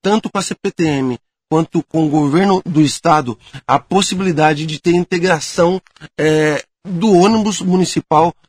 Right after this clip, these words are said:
com a C P T M. É um grande, né, desafio que não depende só do prefeito, mas que é possível fazer e outras cidades já estão fazendo. É, e muito mais do que isso. Quando você investe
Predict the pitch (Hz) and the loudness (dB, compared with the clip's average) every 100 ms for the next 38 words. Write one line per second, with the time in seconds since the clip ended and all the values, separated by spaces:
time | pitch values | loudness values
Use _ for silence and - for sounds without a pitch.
0 | _ _ 175 175 190 - - - 156 - | _ _ 0 0 0 -4 -12 -4 -4 -4
1 | 185 180 - 170 151 123 110 _ - - | -2 -2 0 0 2 0 -6 _ -8 0
2 | 165 165 165 156 156 185 160 185 202 - | 4 4 2 2 2 0 -2 -2 -2 -2
3 | 226 - 180 170 - 160 151 156 147 202 | -2 0 0 0 -2 -2 -2 -4 -6 -6
4 | 208 - 165 - 170 _ - 165 175 - | -8 -2 -2 -2 -12 _ -8 -2 -2 -4
5 | - 190 185 214 196 - 185 202 208 170 | -8 -4 -4 -4 -8 -6 -4 -4 -4 -2
6 | 160 185 _ _ - 160 180 - 170 160 | -2 -2 _ _ 0 0 0 -4 -2 -2
7 | 180 - - _ - 135 175 175 - 170 | -2 -6 -16 _ -14 -2 0 0 0 0
8 | - 196 135 131 113 113 _ - 151 - | 2 -2 0 -2 -2 -8 _ -20 -18 -6
9 | 151 151 151 147 147 - _ _ _ - | 0 2 2 2 -2 -4 _ _ _ -4
10 | 190 208 190 202 196 - 196 151 127 - | 0 2 2 0 0 0 2 2 0 -6
11 | _ _ _ 202 240 247 190 233 214 165 | _ _ _ 2 4 2 2 0 2 2
12 | 156 135 - | 2 0 -6